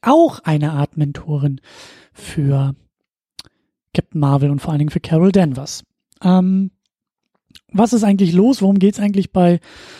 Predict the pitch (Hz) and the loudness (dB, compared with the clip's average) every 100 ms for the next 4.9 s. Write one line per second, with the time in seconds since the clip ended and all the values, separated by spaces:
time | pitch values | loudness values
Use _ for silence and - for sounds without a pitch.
0 | - _ 208 - 185 190 196 180 180 180 | -20 _ -6 -2 2 2 4 2 2 0
1 | 175 175 160 180 151 165 175 165 - 151 | 0 0 -2 0 0 2 2 0 -4 -4
2 | 170 151 160 151 - 233 - 202 170 185 | -4 -4 -4 -4 0 0 0 0 2 2
3 | 190 180 - - 175 165 165 160 165 160 | 2 0 -2 -2 0 0 -2 -2 -2 0
4 | 147 139 - 226 254 - 262 294 302 | -2 -4 -2 0 0 2 2 2 -2